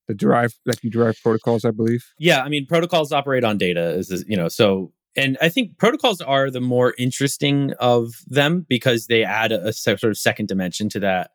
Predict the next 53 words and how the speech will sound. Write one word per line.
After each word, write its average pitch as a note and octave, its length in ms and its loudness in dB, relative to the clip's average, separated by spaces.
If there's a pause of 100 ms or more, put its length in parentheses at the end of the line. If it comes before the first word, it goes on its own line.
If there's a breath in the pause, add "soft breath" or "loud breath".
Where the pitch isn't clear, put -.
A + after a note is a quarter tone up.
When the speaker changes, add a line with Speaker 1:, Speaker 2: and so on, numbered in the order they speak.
(160)
Speaker 2:
equation, A2 440 0
right? A2 220 2
So A#2+ 120 0
if A2 100 -4
you C3 60 4
have, A#2 100 2
like, A2+ 140 0
a F#2 60 -4
behavior, F#2 500 -2
like, E2+ 300 -6 (220)
an A2 60 0
ecto A2 320 2
adapter F2 420 -4
is F2 140 -8
a - 40 -14
behavior, E2 500 -8
right? F2 240 -8 (160)
And A#2 180 2
what B2+ 120 2
that G#2+ 140 2
means A2 240 0
is, F#2+ 140 -4
like, F2 180 -2
you F2+ 80 -4
know, E2 60 0
we're G2+ 140 2
gonna G2 160 -2
call F#2+ 240 2
a F2+ 40 -2
module, F2+ 580 -2 (100)
we're G2+ 60 -2
gonna F#2 120 -4
call F#2 180 2
these A2+ 200 2
specific G2 340 -4
functions F2+ 260 -6
on E2 100 -4
a E2 40 -8
module, E2 380 -6 (440 soft breath)
but G#2 280 2
you B2+ 100 -8
can B2+ 100 -2
add A#2 140 2
a - 20 -8
sort A2 160 -4
of F#2+ 60 -8
second G2+ 240 -2
dimension G2+ 340 -2
if F#2 120 -2
it F2 60 -2
was F2+ 140 -4
a - 40 -16
protocol G#2+ 600 0